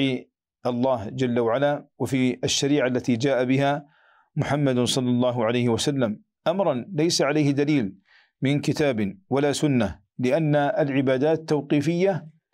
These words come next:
على ما كان في الكتاب وعلى من كا-، وعلى ما كان في السنة، فقد أبد-، ابتدع وأحدث في الدين ما ليس منه، فكان ذلك العمل مردود على صاحبه. وربما أن البعض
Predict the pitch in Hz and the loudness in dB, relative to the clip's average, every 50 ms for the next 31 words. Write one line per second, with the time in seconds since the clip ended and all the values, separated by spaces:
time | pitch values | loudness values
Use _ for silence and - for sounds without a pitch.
0 | _ - - 123 131 139 143 139 135 135 127 127 - 151 147 143 139 123 135 127 | _ -6 -2 -2 0 2 0 0 0 0 0 0 0 0 0 2 0 0 0 0
1 | 127 - 135 123 139 135 135 131 - - 165 147 131 123 131 131 127 120 120 120 | -2 -2 -2 0 0 0 0 -2 -4 -6 -4 -2 0 0 0 0 0 0 0 0
2 | 120 - - 135 131 127 123 110 123 127 123 123 123 120 117 - 147 135 131 131 | 0 0 -2 -2 0 0 0 0 0 0 0 0 0 0 0 0 0 0 2 2
3 | 131 131 131 _ _ _ - _ _ _ - - 123 - - 165 170 175 175 175 | 0 0 -2 _ _ _ -20 _ _ _ -4 -2 -2 0 0 0 2 2 2 0
4 | 147 147 143 - - 139 - - - _ _ - - - _ _ _ _ - 156 | 0 -2 -2 -2 -4 -4 -4 -6 -14 _ _ -20 -20 -20 _ _ _ _ -4 -4
5 | 147 135 123 120 139 - 160 131 117 - - 156 131 143 110 101 101 90 - - | -2 -2 -2 -2 -2 -2 -2 -4 -4 -2 -2 -2 0 0 -2 -2 -2 -6 -8 -12
6 | _ - 139 123 139 151 143 143 143 135 123 135 135 131 131 113 110 113 143 160 | _ -4 -2 0 0 0 0 0 -2 -2 -2 -2 -2 -2 -2 -2 -2 0 0 0
7 | 175 185 175 185 185 - _ _ _ _ _ _ _ - 156 127 135 143 143 143 | 0 0 -2 -6 -10 -18 _ _ _ _ _ _ _ -4 0 2 2 2 2 2
8 | 160 156 147 - 147 139 165 165 147 131 156 139 101 - - _ _ - 143 120 | 2 0 0 0 0 0 2 2 2 2 0 -2 -4 -6 -12 _ _ -4 -4 -2
9 | - 160 151 147 139 123 135 143 139 131 127 127 - 135 127 117 139 147 151 151 | 0 0 0 2 2 2 2 2 2 0 -2 -2 -2 -2 0 0 0 0 0 -2
10 | 151 147 151 - _ _ _ _ _ - 139 131 127 127 123 139 147 151 156 147 | -2 -4 -8 -12 _ _ _ _ _ -4 -4 -2 -2 0 0 2 2 2 0 -2
11 | 156 - - 120 123 127 123 117 - 143 123 - 117 131 110 104 95 87 69 - | -4 -4 -4 -2 0 0 0 0 0 -2 -2 -2 -2 -2 -2 -2 -4 -6 -8 -12
12 | - _ _ _ _ _ _ - - - - - _ _ _ - 151 180 208 175 | -18 _ _ _ _ _ _ -20 -20 -20 -20 -20 _ _ _ -2 0 0 0 0
13 | 165 202 196 196 196 185 160 180 175 170 165 156 151 156 170 139 143 147 - - | 0 0 0 0 0 2 2 0 2 2 2 2 2 2 2 0 0 -2 -6 -10
14 | - | -16